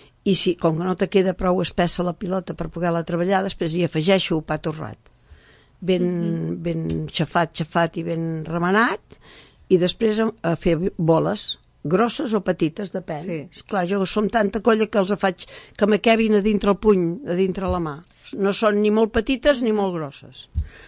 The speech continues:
Speaker 3: Jo en faig una per cada un. Bueno, pa-, eh,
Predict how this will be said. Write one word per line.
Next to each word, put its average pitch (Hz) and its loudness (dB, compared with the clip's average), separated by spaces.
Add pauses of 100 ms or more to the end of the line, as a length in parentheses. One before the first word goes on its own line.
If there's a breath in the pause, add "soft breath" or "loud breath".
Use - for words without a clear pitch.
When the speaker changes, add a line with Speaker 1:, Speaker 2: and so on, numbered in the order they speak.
(360 loud breath)
Speaker 3:
Jo 165 2
en 175 0
faig 185 -2
una 185 4
per 175 0
cada 165 -2
un. 165 -4
Bueno, 156 -2
pa-, 156 -4
eh, 156 -8